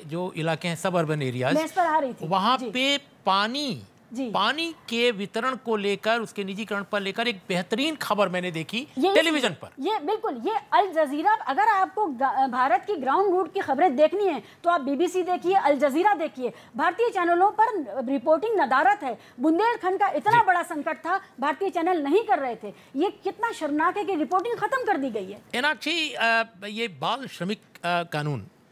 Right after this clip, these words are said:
Speaker 1: अ, अ, अ, हमारे देश में आ-, आया है और, अ, टेलीविजन चैनल अगर देखा जाए, प्राइवेट चैनलों की बात मैं कर रहा हूँ, मीडिया भी ब्रॉडली, बच्चों की जो अपराध की दुनिया में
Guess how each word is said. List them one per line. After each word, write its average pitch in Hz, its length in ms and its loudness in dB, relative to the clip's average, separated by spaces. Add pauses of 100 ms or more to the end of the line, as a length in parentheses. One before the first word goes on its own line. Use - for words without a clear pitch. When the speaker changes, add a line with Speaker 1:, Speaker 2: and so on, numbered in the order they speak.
(380)
Speaker 1:
अ, 156 40 -2
अ, 156 160 0 (140)
अ, 156 440 -4 (100)
हमारे 147 340 -6
देश 143 300 -6
में 143 100 -6
आ-, 127 260 -4
आया 127 200 -2
है 110 180 -6 (600)
और, 165 360 2
अ, 196 420 0 (1120)
टेलीविजन 269 420 0
चैनल 107 380 -4 (140)
अगर 143 200 -6
देखा 123 280 -6
जाए, 110 140 -6
प्राइवेट 170 340 -4
चैनलों 147 280 -8
की 139 120 -12
बात 120 240 -6
मैं 117 100 -8
कर 113 140 -8
रहा 107 120 -6
हूँ, 117 120 -8 (260)
मीडिया 269 360 -4
भी 165 140 -2
ब्रॉडली, 120 440 -4 (1120)
बच्चों 277 440 -2 (460)
की 208 120 -4
जो 190 440 -2
अपराध 160 480 -2
की 160 140 -14
दुनिया 135 360 -8
में 131 280 -8